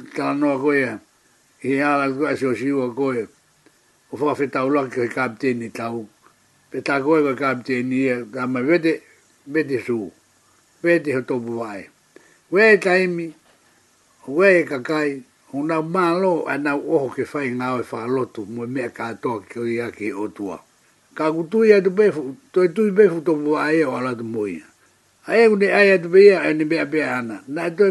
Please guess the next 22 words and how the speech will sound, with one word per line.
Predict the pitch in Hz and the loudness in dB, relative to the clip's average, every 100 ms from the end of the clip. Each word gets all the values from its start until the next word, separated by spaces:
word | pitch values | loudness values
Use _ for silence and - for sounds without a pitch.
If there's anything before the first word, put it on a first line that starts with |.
| - | 2
whai | 233 220 | 4 4
pe | 196 226 | 8 6
mea | 190 185 180 | 6 -2 -2
tatau | 165 147 185 165 143 | -4 -4 -2 0 0
e | 123 | -4
sio | - 135 | -2 -4
siunga. | - 127 117 90 - _ _ _ _ _ 151 | -4 -4 -4 -6 -16 _ _ _ _ _ -4
Mo | 170 190 | 2 2
sese, | - 240 208 220 233 - _ _ _ _ _ _ _ | 8 6 8 2 0 -8 _ _ _ _ _ _ _
ke | 147 139 | -6 0
sio | 156 | 0
siunga. | 117 123 113 92 - _ _ _ _ _ _ | 0 -2 -4 -6 -14 _ _ _ _ _ _
Ko | 151 | -2
anga | 151 160 | 0 0
fo | 143 156 | 0 -2
i | 139 - _ | -2 -10 _
tū | 180 175 | 4 6
tū | 165 180 170 | 6 6 4
ni | |
tatau. | 131 127 127 123 101 - _ _ _ _ _ - | -4 -8 -6 -6 -8 -12 _ _ _ _ _ 2
Ui | 190 196 185 | 8 8 6
make. | 156 143 - 156 | 0 -2 -2 -4